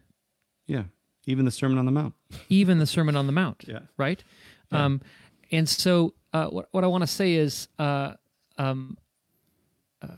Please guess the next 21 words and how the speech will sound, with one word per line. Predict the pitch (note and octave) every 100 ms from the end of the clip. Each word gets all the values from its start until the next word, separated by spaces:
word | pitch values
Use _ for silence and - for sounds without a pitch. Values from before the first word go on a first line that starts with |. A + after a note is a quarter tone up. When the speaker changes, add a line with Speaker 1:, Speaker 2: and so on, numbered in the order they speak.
| - A3
Speaker 2:
when, | F3+ D#3+ D#3+
when | D#3+
God | C#3+ E3 F3
commands | - - E3 D#3 D#3 -
Israel | E3+ C#3 D#3+ D3+
to | C#3 C#3+
do | C3+
this | C3 C#3+ -
or | C3
that, | B2 A2+ - _ _ _ _ _ _ _
he's | - F3+ C#3+
not | E3 F#3+
ass-, | F#3 - - -
he, | - E3 -
we | F3+
can't | - G#3 G#3+
presume | F#3 D#3 C3+ E3+ D3
that | C3
he's | A#2+ D#3+ C#3
asserting, | C3 - F3 D#3+ C#3+ B2+ B2 - _ _ _ _
like, | D3+ C#3 -